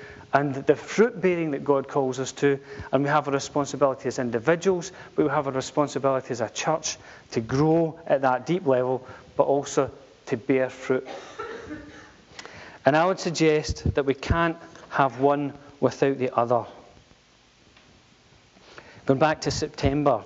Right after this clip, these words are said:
twenty eleven, I preached the message in here, and as I actually listened to the message again,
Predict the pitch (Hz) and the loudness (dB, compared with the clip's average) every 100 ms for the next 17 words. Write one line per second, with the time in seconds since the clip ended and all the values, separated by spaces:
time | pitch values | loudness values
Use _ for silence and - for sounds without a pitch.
0 | - 143 131 - 113 131 127 107 - - | -2 0 0 0 0 0 -2 -6 -10 -20
1 | - - 139 151 - 147 - 127 127 127 | -20 0 2 2 0 -2 -2 -2 -2 -4
2 | 131 127 113 - 147 127 104 - - - | -2 0 -2 -2 0 2 0 -6 -20 -20
3 | - - - 113 110 120 - 131 127 151 | -20 -20 -4 -2 0 0 2 2 2 0
4 | - 127 127 147 - 120 117 117 117 107 | 0 -2 0 -2 -2 -2 -2 -2 -4 -2
5 | 107 117 123 | 0 0 0